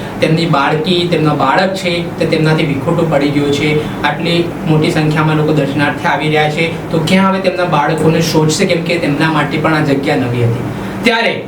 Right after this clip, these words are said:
પંચમહાલ પોલીસના જવાનો છે તેઓ આ બાળક પોતાનું બાળક હોય તેવું સમજીને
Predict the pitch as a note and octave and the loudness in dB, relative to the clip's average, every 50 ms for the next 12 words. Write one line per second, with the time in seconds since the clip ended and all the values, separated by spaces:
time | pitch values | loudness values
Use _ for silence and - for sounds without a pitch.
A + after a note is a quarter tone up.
0 | - - A3 A3+ A#3 A3 G3 G#3 F#3+ F3+ F3+ F#3+ F#3+ G3+ G#3 G#3 G3 G3 - F3 | -4 -2 0 0 2 2 2 2 2 2 2 2 2 2 2 0 -2 -2 -2 0
1 | F3 F3 F3+ F#3+ G3+ G3 - F#3+ F#3+ F3+ F3 D#3 D#3 D3+ D3+ D#3+ E3+ F#3 G3 G3 | 0 2 2 2 2 2 0 0 0 0 2 0 0 2 2 2 2 0 2 2
2 | G3+ G3 - - F#3+ F3+ F3+ F3+ F3+ - - - - G#3 G#3 G#3+ - - - - | 0 0 0 0 2 2 2 0 -2 -4 -6 -4 0 2 2 2 2 0 -2 -4
3 | - - - - F#3 F#3 G3 F#3+ F#3 F3 F3 F3+ G3 G3 - - F3+ F3 - - | -8 -10 -6 -4 -2 0 2 2 2 2 2 2 0 -2 0 0 0 0 2 2
4 | G#3+ A#3 A3+ A3+ G3+ F3 F3 E3+ F3 F3+ F3 - D#3+ F3 F3+ F3+ F3+ - - - | 2 2 2 2 2 2 2 2 2 2 2 2 2 2 2 2 0 -6 -6 -2
5 | - G3 G#3+ C4 B3+ - - G3 E3+ E3+ E3+ D#3 D#3+ G3 G3 F#3 F3+ F#3 F#3 F#3 | 0 2 4 4 2 2 0 0 0 0 0 0 2 2 2 2 2 0 0 -2